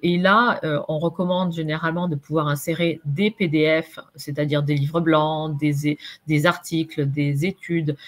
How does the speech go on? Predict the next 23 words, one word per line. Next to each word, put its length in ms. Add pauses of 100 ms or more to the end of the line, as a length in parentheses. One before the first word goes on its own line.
(140)
et 100
cetera, 640
parce 240
qu'effectivement, 520
on 40
va 120
pouvoir 600
aussi 480
monitorer 640 (260)
le 140
téléchargement 720
en 80
fait 320
de, 420
euh, 260
ces, 440
euh, 300
finalement 400
de, 140
de, 180
de 240
ces 260
encarts. 500